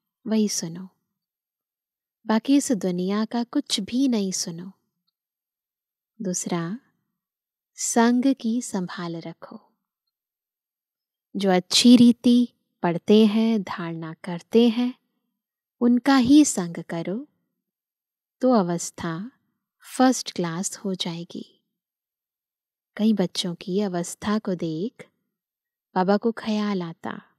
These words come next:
क्या कि ड्रामा में कुछ परिवर्तन हो जाए, हम्म,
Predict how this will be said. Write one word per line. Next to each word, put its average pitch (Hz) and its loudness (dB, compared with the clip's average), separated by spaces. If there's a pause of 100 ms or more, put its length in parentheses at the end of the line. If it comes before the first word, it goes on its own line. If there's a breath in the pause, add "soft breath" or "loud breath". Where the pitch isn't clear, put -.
(500)
क्या 180 -8 (800)
कि 269 0
ड्रामा 220 4
में 254 2
कुछ - -6
परिवर्तन 175 -4
हो 208 -4
जाए, 220 -10 (500)
हम्म, 233 -8